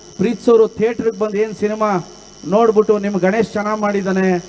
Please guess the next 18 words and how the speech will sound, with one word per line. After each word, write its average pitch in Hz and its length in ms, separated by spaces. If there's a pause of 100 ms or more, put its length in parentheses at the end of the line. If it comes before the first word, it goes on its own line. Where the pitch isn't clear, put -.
(380)
ಫೈಟ್ 220 220
ಚೆನ್ನಾಗ್ 226 240
ಮಾಡಿದಾನೆ, 190 640
ಎಮೋಷನ್ 220 420
ಚೆನ್ನಾಗ್ 220 260
ಮಾಡಿದಾನೆ, 190 420
ಡ್ಯಾನ್ಸ್ 202 320
ಚೆನ್ನಾಗ್ 226 260
ಮಾಡಿದಾನೆ" 196 380
ಅಂತಿರಲ್ಲ, 190 480 (760)
ಅದು 175 220
ಕಾರಣನೇ 208 760
ನಾನು 208 440
ನಿಮ್ಮ 190 240
ಮೇಲೆ 202 200
ಇಟ್ಟಿರೋ 196 340
ಅತಿಯಾದ 202 600
ಪ್ರೀತಿ, 190 600